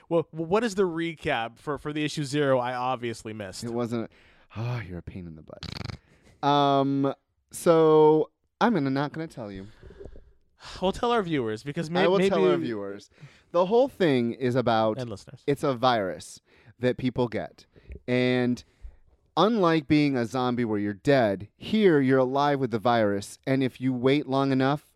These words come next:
Speaker 2: you're gonna be hungry and feed. And it's about what people would do in that situation. And it's also making people crazy on the other side, because if you don't have it,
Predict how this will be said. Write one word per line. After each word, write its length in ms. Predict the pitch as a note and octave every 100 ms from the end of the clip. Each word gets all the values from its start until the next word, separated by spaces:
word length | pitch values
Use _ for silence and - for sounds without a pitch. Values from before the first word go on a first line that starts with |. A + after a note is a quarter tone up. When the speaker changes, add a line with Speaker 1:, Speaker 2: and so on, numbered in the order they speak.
| -
Speaker 2:
you're 140 | A2
gonna 200 | A2+ A2
be 100 | G#2
hungry 360 | A2 A#2+ G#2+ G#2
and 120 | G2+
feed. 400 | - A#2 F2+ - _ _ - _
And 100 | C#3+
it's 160 | D#3 D#3
about 340 | C#3 D#3+ F3
what 320 | C#3 B2+ C3 -
people 400 | - D3 C3+ B2+
would 200 | A#2+ G#2
do 420 | C3+ B2+ A2 G2+ _ _ _
in 160 | C3 B2+
that 160 | B2 G#2+
situation. 760 | - A2 A2 A2 G#2 - E2 - _ _ -
And 100 | C#3
it's 140 | C#3+
also 420 | D3+ E3 F3+ E3+
making 300 | C#3 B2 A#2+
people 260 | A#2+ A#2 A2+
crazy 480 | - C3+ C3 A#2+ A2+
on 80 | G#2+
the 80 | B2
other 200 | E3+ E3+
side, 320 | - G#2 G2+
because 220 | G#2 A2+
if 100 | A2+
you 60 | A#2
don't 240 | E3 F3+
have 260 | A#2+ G#2 G2
it, 140 | A#2